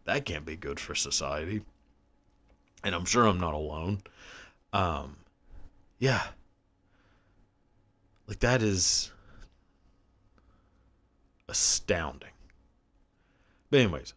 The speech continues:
I do believe that the moon landing was real. We did it multiple times. And then, like, why haven't we been back since then? For what? There's nothing there. Why, <laughs> why would we spend millions of dollars to go back to just a hunk of dust?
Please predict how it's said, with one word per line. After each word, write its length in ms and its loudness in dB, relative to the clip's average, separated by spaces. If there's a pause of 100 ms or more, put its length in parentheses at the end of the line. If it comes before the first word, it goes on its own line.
I 80 2
do 160 6
believe 280 6
that 120 0
the 60 -2
moon 240 4
landing 320 0
was 180 -4
real. 320 -6 (440)
We 80 -4
did 200 2
it 40 4
multiple 380 -2
times. 400 -6 (340)
And 100 0
then, 120 2
like, 160 0
why 300 2
haven't 180 4
we 80 2
been 180 0
back 300 0
since 240 -2
then? 140 -8 (120)
For 300 0
what? 420 -4 (680)
There's 200 8
nothing 460 2
there. 340 -2 (400)
Why, 200 2 (360)
<laughs> 100 4 (320)
why 120 4
would 200 2
we 120 4
spend 480 2
millions 480 6
of 80 0
dollars 460 0
to 100 -2
go 160 0
back 260 0
to 260 -6
just 240 -2
a 100 0
hunk 420 -2
of 240 -4 (560)
dust? 500 -2